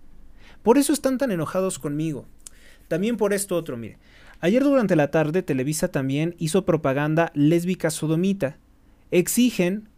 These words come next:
que en Tampico, Tamaulipas, eh, ya sabe que, pues, los, los conductores de noticias le imprimen su sello distintivo. Saíd Ochoa, que considera que es, eh, digno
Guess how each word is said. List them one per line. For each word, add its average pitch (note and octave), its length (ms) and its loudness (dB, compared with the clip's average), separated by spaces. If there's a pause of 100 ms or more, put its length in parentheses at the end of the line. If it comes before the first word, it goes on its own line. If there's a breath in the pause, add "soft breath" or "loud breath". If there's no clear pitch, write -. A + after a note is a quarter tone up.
(140)
que D3+ 340 4
en D3+ 220 0
Tampico, D#3 560 2
Tamaulipas, D#3 880 0 (1300)
eh, C#3+ 760 2 (260)
ya D#3 180 2
sabe F#3+ 240 4
que, D3 220 2
pues, C3+ 200 -4
los, B2+ 400 -6
los C3+ 160 -4
conductores D#3 580 0
de C#3 100 2
noticias D3+ 640 -2
le B2+ 120 0
imprimen C3 800 -2 (300 soft breath)
su - 140 -6
sello D#3+ 320 4
distintivo. A#2+ 680 -2 (400 soft breath)
Saíd E3+ 360 2
Ochoa, F3 480 2
que B2+ 280 -4
considera D3+ 580 0
que C#3 280 0
es, - 360 -6
eh, B2 720 -4
digno C#3+ 560 -2